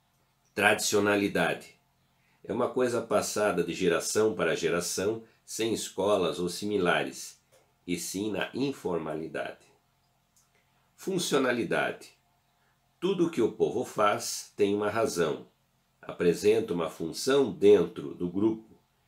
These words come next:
que está ligado a um comportamento psicossocial religioso. É importante nós entendermos que quando nós tratamos do folclore, nós estamos tratando de um processo do cotidiano.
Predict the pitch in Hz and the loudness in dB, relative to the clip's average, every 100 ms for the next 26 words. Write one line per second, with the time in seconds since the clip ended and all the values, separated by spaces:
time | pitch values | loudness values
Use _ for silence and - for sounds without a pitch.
0 | _ - 87 85 90 87 98 85 87 87 | _ -4 -2 0 -2 -2 -2 0 0 0
1 | - - _ _ _ - 107 151 165 - | -6 -20 _ _ _ -2 4 4 2 0
2 | 180 139 113 95 90 87 87 110 110 - | 2 2 2 2 2 2 0 -4 -12 -12
3 | - 135 139 - - 117 - - 82 82 | -8 -4 -4 -4 -6 -6 -2 0 0 -2
4 | 95 101 - 90 - - - _ _ _ | -2 -4 0 0 -2 -6 -18 _ _ _
5 | _ _ _ _ _ - - - 139 156 | _ _ _ _ _ -20 -12 -2 0 4
6 | 143 - 180 180 92 85 80 78 69 85 | 2 2 -2 -2 -2 -2 -4 -4 -2 0
7 | 98 87 - 110 143 143 107 90 - 82 | 0 -2 -6 -2 2 2 0 -2 -2 -4
8 | - 87 80 73 - 69 - 95 104 85 | -2 -2 -2 -6 -8 -8 -4 -2 0 0
9 | 92 98 101 - 107 110 - 87 - 85 | -2 -4 -6 -6 -6 -6 -4 -4 -2 -2
10 | 98 95 90 85 82 - 90 82 87 - | -2 -2 -4 -2 -4 -4 -4 -4 -4 -8
11 | 92 - 110 - 98 123 98 - | -6 -6 -4 -6 -6 -2 -2 -2